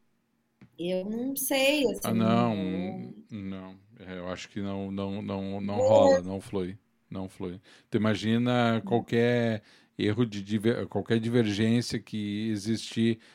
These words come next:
Speaker 2: na medição do cliente com a execução, aí tu entra num confronto, é, muito desgastante, né? Porque dificilmente o cliente vai,
Speaker 1: É.
Speaker 2: dependendo do cliente, vai assumir. Aqui tem uma, deixa eu colocar aqui no ar, Rê.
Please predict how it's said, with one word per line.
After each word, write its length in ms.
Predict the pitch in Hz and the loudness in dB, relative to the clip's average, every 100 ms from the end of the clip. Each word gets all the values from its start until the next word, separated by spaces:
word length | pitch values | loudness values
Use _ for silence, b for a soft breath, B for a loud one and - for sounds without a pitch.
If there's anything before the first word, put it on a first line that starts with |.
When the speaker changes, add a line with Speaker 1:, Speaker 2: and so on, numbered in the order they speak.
| b | b
Speaker 2:
na 160 | 110 107 | 0 2
medição 680 | 113 107 104 - 123 120 | 2 0 -6 -2 2 2
do 140 | 123 113 | 2 -2
cliente 680 | - 110 107 117 117 - 113 | -2 -2 2 2 0 -4 -6
com 240 | - 107 | -4 -2
a 80 | 104 | -2
execução, 880 | 107 110 - 104 - 113 139 156 120 b b b b b b b b _ | -2 -4 -8 -10 -2 2 2 -2 -8 b b b b b b b b _
aí 380 | - 110 110 113 | -4 0 0 -2
tu 160 | - | 0
entra 180 | 123 117 | 0 0
num 140 | 127 123 | -2 -2
confronto, 720 | - 123 - 123 120 135 143 127 120 117 170 | -2 -4 -2 2 2 2 -4 -4 -4 -6 -6
é, 400 | 110 104 101 101 | -2 -2 -2 -4
muito 340 | 101 117 113 | -2 -2 -2
desgastante, 840 | 123 113 113 143 139 - 120 165 - | -8 -8 -4 -4 -4 0 0 0 -4
né? 200 | 110 104 | -4 -6
Porque 400 | - - 90 92 | -8 -6 -4 -4
dificilmente 720 | 90 - 101 127 113 107 120 | -6 -14 -8 -4 -2 -2 -4
o 20 | - | -6
cliente 380 | 110 101 98 | -6 -4 -6
vai, 180 | 104 101 | -6 -4
Speaker 1:
É. 200 | 98 92 - b b - | -2 -6 -10 b b -6
Speaker 2:
dependendo 640 | 95 107 95 98 104 104 | -4 -2 0 0 0 -2
do 80 | 101 | -6
cliente, 380 | - 95 95 - | -6 -8 -6 -4
vai 180 | 98 98 | -4 -4
assumir. 380 | 101 - 92 - B B | -6 -6 -6 -8 B B
Aqui 200 | - 117 | -4 -4
tem 140 | - 202 | -2 -2
uma, 460 | 185 180 151 135 | -2 0 0 0
deixa 300 | 123 127 - | 0 -4 -6
eu 40 | 156 | -6
colocar 400 | - 120 - 107 | -2 -4 -2 -4
aqui 220 | 104 120 | -4 -6
no 160 | 101 92 | -4 -2
ar, 140 | 101 | -2
Rê. 180 | 101 | -4